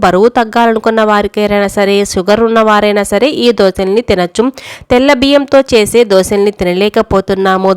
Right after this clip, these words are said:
దోశల్ని మిస్ అవుతున్నాము అనుకునేవారు ఈ విధంగా చేసుకుని తినొచ్చు. బియ్యంతో చేసే దోశల కంటే ఈ దోశలు చాలా టేస్టీగా కూడా ఉంటాయి. తప్పకుండా ట్రై చేయండి. ఇక మనం లేట్ చేయకుండా వీడియోలోకి వెళ్ళిపోదాము. ముందుగా ఒక బౌల్ తీసుకొని రెండు కప్పుల జొన్నలు తీసుకుంటున్నాను.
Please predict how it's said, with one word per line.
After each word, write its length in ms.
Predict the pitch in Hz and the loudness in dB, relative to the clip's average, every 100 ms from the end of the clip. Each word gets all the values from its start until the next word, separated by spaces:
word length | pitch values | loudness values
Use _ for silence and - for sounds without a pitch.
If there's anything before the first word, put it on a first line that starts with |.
| 185 | 0
దోశల్ని 400 | 208 262 254 240 | 2 0 2 2
మిస్ 160 | 180 - 202 | 0 -2 -2
అవుతున్నాము 580 | 202 196 202 196 196 202 180 | -2 -2 -2 -2 0 -2 -2
అనుకునేవారు 600 | 185 185 185 180 180 233 - 254 | -4 -2 0 0 0 0 0 0
ఈ 40 | 240 | 0
విధంగా 280 | 202 208 - | 0 -2 0
చేసుకుని 400 | 202 180 - 190 185 | -2 -2 -4 -4 -2
తినొచ్చు. 340 | 180 175 254 294 - - - 214 | -4 0 0 0 -4 -18 -14 -2
బియ్యంతో 420 | 262 302 311 320 311 - | 0 2 2 0 0 2
చేసే 340 | 233 208 233 269 226 | 0 2 0 0 2
దోశల 280 | 190 190 190 185 | 0 0 -4 -4
కంటే 240 | 185 269 - 269 | -4 -4 -4 -4
ఈ 40 | 277 208 | 0 0
దోశలు 320 | 185 190 254 - | 0 -2 -2 -2
చాలా 320 | 180 175 226 240 | -2 0 -2 -2
టేస్టీగా 460 | 175 170 - 175 170 | -4 -4 -6 -6 -4
కూడా 100 | 170 165 | -2 -2
ఉంటాయి. 260 | - 170 285 - | -4 -4 -4 -4
తప్పకుండా 460 | 202 - 190 185 175 - | -4 -4 -2 -2 -4 -2
ట్రై 140 | 175 220 - | -2 -2 2
చేయండి. 280 | 233 226 294 262 | 2 2 -2 0
ఇక 80 | 262 262 | 0 2
మనం 140 | 277 254 | 2 2
లేట్ 160 | 208 - | 0 -2
చేయకుండా 340 | 202 180 180 202 | -4 -4 -2 -2
వీడియోలోకి 320 | 190 175 175 175 | 0 -2 -4 -6
వెళ్ళిపోదాము. 480 | 170 180 165 165 240 262 | -6 -6 -4 0 0 0
ముందుగా 280 | 202 185 196 190 | 0 2 0 0
ఒక 140 | 175 170 | 0 0
బౌల్ 240 | 170 175 180 | 0 0 -2
తీసుకొని 480 | 175 175 - 190 247 240 | -4 -6 -6 0 2 2
రెండు 260 | 220 262 294 - | 0 0 -2 -2
కప్పుల 320 | 190 - 202 240 202 | -4 -2 0 0 0
జొన్నలు 340 | 180 190 214 190 | 0 0 -2 -2
తీసుకుంటున్నాను. 680 | 175 - 170 175 175 175 | -6 -6 -6 -4 -2 0